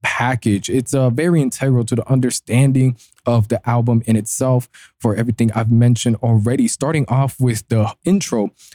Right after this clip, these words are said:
"Cup an-, cop another bag and smoke today," repair, throughout the use of repetition, J. Cole hammering down the fact that it's just like, "Hey, this is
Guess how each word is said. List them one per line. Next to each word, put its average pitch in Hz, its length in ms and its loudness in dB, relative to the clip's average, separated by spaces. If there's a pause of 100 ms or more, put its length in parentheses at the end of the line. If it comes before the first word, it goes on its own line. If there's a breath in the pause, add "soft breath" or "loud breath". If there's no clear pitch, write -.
(120)
"Cup 139 220 -4
an-, 139 240 0
cop - 260 -4
another 123 260 2
bag 117 360 2
and 113 140 -4
smoke 117 360 0
today," 113 420 0
repair, 113 560 0 (400)
throughout 135 320 0
the 127 80 0
use 123 400 2
of 117 240 0
repetition, 117 680 -2 (260 loud breath)
J. 127 240 0
Cole 120 300 -2
hammering 123 480 2
down 117 220 0
the 110 80 0
fact 113 340 -2
that 107 120 2
it's 101 120 0
just 110 220 -2
like, 110 180 2
"Hey, 131 160 2
this 123 240 0
is 117 160 2